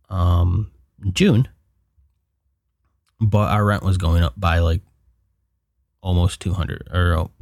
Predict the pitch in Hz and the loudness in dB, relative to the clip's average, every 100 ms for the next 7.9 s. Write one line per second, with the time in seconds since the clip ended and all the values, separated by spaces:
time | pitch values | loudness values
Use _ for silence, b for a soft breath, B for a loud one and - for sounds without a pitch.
0 | 85 98 98 104 85 101 95 107 123 120 | -2 2 2 2 0 0 2 2 2 2
1 | 98 - - 90 85 78 78 85 - - | -2 -2 -4 -2 0 0 0 -2 -4 -10
2 | - - 67 - - _ _ _ _ _ | -16 -16 -18 -18 -20 _ _ _ _ _
3 | _ _ _ _ - 110 104 98 90 87 | _ _ _ _ -2 2 4 2 2 2
4 | 85 - _ 113 123 113 107 107 - 87 | 0 -2 _ -2 2 4 4 0 -2 -4
5 | - 120 107 98 90 90 80 78 82 - | -2 0 2 2 2 0 -2 -4 -6 -14
6 | _ _ _ _ _ _ - 92 92 87 | _ _ _ _ _ _ 0 2 4 2
7 | 85 - 85 92 110 92 95 92 | 0 0 0 2 2 2 2 0